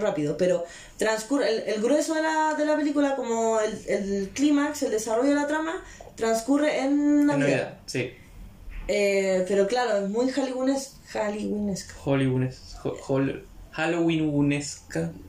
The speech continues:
Speaker 1: <laughs> Bueno, eso, de Halloween.
Speaker 2: De
Speaker 1: Es muy de
Speaker 2: Halloween.
Speaker 1: Halloween. Entonces,
Speaker 2: No
Speaker 1: es
Speaker 2: todo
Speaker 1: co-,
Speaker 2: tiene que tener un verbo.
Speaker 1: <laughs> entonces, eh, eso no es un verbo, un adjetivo.
Speaker 2: Bueno, no todo tiene que tener un adjetivo.
Speaker 1: <laughs>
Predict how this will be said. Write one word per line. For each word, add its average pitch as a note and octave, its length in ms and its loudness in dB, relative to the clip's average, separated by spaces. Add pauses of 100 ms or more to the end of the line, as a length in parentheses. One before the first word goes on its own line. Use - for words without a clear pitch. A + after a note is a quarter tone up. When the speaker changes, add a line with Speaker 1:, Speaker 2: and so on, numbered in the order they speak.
Speaker 1:
<laughs> A#3 440 -4
Bueno, F#3+ 220 2
eso, A3+ 340 -2 (180)
de A3 120 0
Halloween. E3+ 420 -2 (200)
Speaker 2:
De C3+ 60 0
Speaker 1:
Es C3 60 -2 (100)
muy B3+ 120 2
de A#3+ 80 0
Speaker 2:
Halloween. - 80 -8
Speaker 1:
Halloween. E3 340 -4 (560)
Entonces, D4+ 400 0 (220)
Speaker 2:
No F#3+ 120 -2
Speaker 1:
es F#3+ 60 -2
Speaker 2:
todo E3 140 2
Speaker 1:
co-, - 40 0
Speaker 2:
tiene C3 200 0
que C3 60 -2
tener B2+ 200 -2
un B2 100 -2
verbo. B2+ 340 0 (260)
Speaker 1:
<laughs> C#4+ 800 -2
entonces, D4 760 -2
eh, G#3+ 960 2
eso F#3 180 -2
no E3+ 60 2
es E3 60 2
un E3 60 0
verbo, F#3+ 220 2
un F3+ 60 -4
adjetivo. - 360 -12 (200)
Speaker 2:
Bueno, C3 220 2
no C3 180 4
todo C#3 200 4
tiene C3 200 2
que - 60 -4
tener C3 140 -4
un B2+ 80 0
adjetivo. B2 500 0
Speaker 1:
<laughs> F4+ 60 -6